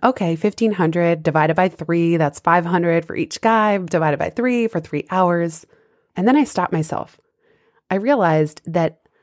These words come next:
the more skilled this team was, the less time it would take them to do the job.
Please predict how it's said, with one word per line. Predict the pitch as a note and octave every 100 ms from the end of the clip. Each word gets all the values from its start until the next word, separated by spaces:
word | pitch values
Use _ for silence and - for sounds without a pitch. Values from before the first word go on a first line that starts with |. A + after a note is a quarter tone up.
| _ _ _
the | F#3
more | F3 F3 G3+ D4+
skilled | F4+ - - F#3+ D3 D2+ -
this | D3+ D3+ -
team | - F3+ E3
was, | D3 C#3+ G3 C4+ - _ _ _
the | G#3+ A3+
less | A3+ G#3+ A#3+ -
time | - A3 D3 - D#3 _ _
it | -
would | F#3 E3
take | D#3+ F#3+ -
them | D3+ D3 C#3+
to | D#3
do | D3 C#3+
the | C3+
job. | C#3 B2